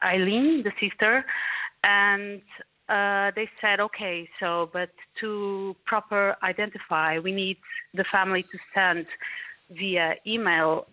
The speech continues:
uh, a picture and I D, 'cause they, I'm a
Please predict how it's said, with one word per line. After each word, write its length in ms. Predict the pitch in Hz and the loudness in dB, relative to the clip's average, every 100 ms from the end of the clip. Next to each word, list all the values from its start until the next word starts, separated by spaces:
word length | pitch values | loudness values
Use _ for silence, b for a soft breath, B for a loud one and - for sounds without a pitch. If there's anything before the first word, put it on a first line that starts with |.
| _ - | _ -2
uh, 560 | 175 165 156 156 151 - | 2 2 2 2 0 0
a 80 | 185 | -2
picture 520 | 254 - 277 285 285 - | -2 0 2 4 4 2
and 280 | 185 180 | 0 2
I 80 | 160 | -2
D, 280 | 160 185 262 - | -2 -8 -10 -10
'cause 180 | 143 139 | -12 -4
they, 120 | 151 - - _ - | -2 -2 -10 _ -2
I'm 200 | 156 | -2
a 40 | 151 | -2